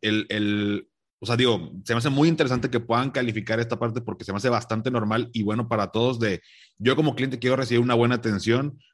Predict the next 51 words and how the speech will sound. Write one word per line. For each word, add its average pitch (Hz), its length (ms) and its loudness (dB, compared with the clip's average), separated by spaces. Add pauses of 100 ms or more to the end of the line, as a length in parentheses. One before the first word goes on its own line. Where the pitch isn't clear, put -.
de 107 60 -2
una 123 80 2
persona 117 280 0
que 110 80 -6
esté 113 400 0
interesada 117 840 0
en, 110 180 -2
en, 95 400 -10
porque 98 200 -12
yo 107 140 0
estoy 120 280 -2
queriendo, 135 560 0
o - 60 -12
sea, 107 100 -4
si 107 120 -2
yo 127 160 2 (640)
accedo 151 560 2
es 143 80 2
porque 117 240 -2
ya 104 140 0
tengo 135 180 -2
una 147 100 2
intención 113 540 0
de 107 120 -2
compra, 123 380 -2
o - 20 -12
sea, 98 120 -4
no 107 100 2
es 123 60 4
lo 135 80 2
mismo 135 380 0
de, 117 100 -2 (120)
si 101 180 -6
llegas 110 300 -2
conmigo 117 280 0
en 117 120 -2
frío 120 180 0
de 117 160 0
que, 107 100 -6
"Oye, 117 220 0
¿no 117 100 -2
quieres 131 140 -2
comprar 117 200 -2
una 117 120 0
casa?". 113 200 -4
O - 140 -14
sea, 98 120 -6
no, 110 120 0
yo 110 160 0
ya 127 120 2
estoy 127 500 -2